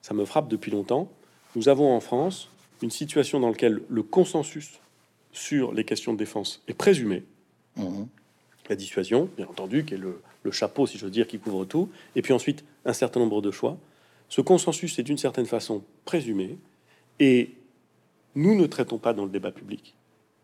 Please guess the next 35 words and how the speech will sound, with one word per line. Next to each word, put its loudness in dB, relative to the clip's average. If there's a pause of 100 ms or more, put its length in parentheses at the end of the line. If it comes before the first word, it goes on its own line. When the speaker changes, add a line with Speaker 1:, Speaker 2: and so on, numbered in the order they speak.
(140)
Speaker 1:
de 0
questions -4 (680)
qui, -6 (200)
me 6
semble-t-il, 0
mériteraient -2 (240)
d'être 0
débattues, -6 (560)
euh, -4 (200)
qui -4
sont 2
des 4
grands 0
choix -2
stratégiques, -14 (460)
qui -2
sont 2
l'analyse 6
des 6
grandes 2
menaces. -4
Alors 4
certes, 2
il 2
y 6
a 4
à 2
intervalles 0
réguliers -2
des -4
livres 0
blancs. 2 (300)
Speaker 2:
Oui, 2
ou -2
des, -8